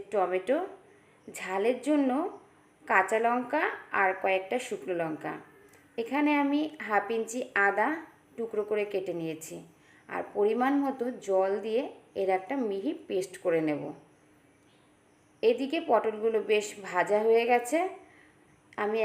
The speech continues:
এক এক করে পটলগুলো তুলে নিচ্ছি। পটলগুলো খুব লাল করে ভাজিনি, একটু হালকা লাল হলেই আমরা তুলে নেব। এই তেলে দিয়ে দিলাম বড় বড় করে কেটে রাখা আলুর টুকরোগুলো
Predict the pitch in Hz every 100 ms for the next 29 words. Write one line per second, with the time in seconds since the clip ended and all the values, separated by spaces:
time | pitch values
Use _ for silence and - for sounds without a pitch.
0 | 202 202 226 - 254 285 196 196 208 208
1 | 208 208 196 196 214 214 - 302 349 -
2 | 226 220 214 220 220 220 - 277 - -
3 | 202 190 185 208 240 220 208 185 226 277
4 | 359 - 214 - 285 - 220 196 - 277
5 | - 208 190 196 208 233 381 - 202 196
6 | 202 190 170 156 113 - _ _ _ _
7 | _ _ _ _ - 269 277 285 285 285
8 | 262 277 285 285 330 427 _ _ 214 220
9 | 220 240 277 285 302 302 302 233 254 247
10 | 247 277 285 - 202 208 214 220 214 226
11 | 226 254 254